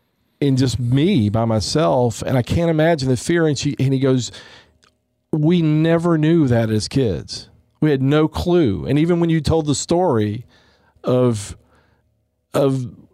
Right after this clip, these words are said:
not having enough money, it never struck me until just now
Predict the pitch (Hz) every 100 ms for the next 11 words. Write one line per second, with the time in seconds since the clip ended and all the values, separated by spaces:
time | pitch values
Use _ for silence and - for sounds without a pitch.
0 | _ _ - 233 151 151 143 143 135 135
1 | 127 131 131 170 107 110 127 - _ _
2 | _ _ _ _ _ _ _ 147 151 165
3 | 185 160 - 170 190 - 139 127 139 -
4 | 139 139 139 139 147 180 - 67 107 -